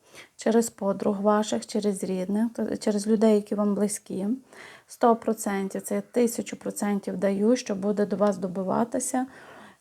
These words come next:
І, і не раз. І це буде циклічно. І по, і що ти будеш пропонувати дівчині?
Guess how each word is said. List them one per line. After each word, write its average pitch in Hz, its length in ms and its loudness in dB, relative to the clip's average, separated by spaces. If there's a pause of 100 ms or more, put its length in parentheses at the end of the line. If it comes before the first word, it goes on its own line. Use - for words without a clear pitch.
(160)
І, 214 280 2 (140)
і 233 80 4
не 220 160 6
раз. 190 360 -4 (120)
І 208 120 0
це 226 240 2
буде 202 580 2 (1200)
циклічно. 247 720 2 (800)
І 226 120 2
по, 233 300 2 (180)
і 226 180 4 (840)
що - 260 2
ти 330 80 -2
будеш 240 280 2
пропонувати 208 800 0
дівчині? 190 580 -8